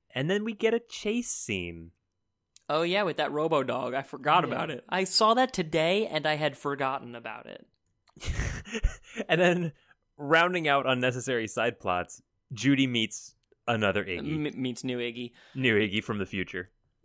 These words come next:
Speaker 1: God,
Speaker 2: And
Speaker 1: I'm so, Ben, I'm so upset how much time we've spent talking about Iggy.
Speaker 2: <laughs> We tried not to talk about him. I did my best. They, and anyway, like, so the,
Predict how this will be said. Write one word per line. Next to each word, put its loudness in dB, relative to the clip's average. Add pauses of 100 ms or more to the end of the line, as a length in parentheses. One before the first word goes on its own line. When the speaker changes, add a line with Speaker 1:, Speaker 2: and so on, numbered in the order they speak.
(240)
Speaker 1:
God, 0
Speaker 2:
And 2
Speaker 1:
I'm 4
so, 4
Ben, 6
I'm 4
so 4
upset 6
how 4
much 0
time 6
we've 4
spent 0
talking 4
about 4
Iggy. 2
Speaker 2:
<laughs> 8 (840)
We -2
tried 6
not 4
to -4
talk 2
about 0
him. -6 (300)
I 6
did 8
my 6
best. 2 (920)
They, 4
and 0
anyway, 2
like, -2
so 0
the, -2